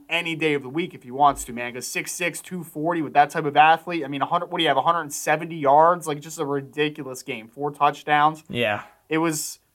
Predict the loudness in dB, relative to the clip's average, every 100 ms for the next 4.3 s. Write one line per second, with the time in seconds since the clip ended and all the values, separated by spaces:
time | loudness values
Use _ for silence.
0 | _ _ _ -4 -2 -2 -4 2 2 2
1 | -6 -6 4 6 6 4 6 6 6 6
2 | 6 4 0 2 2 2 -4 -4 2 2
3 | 4 -2 -2 -4 0 0 4 4 4 0
4 | -2 -6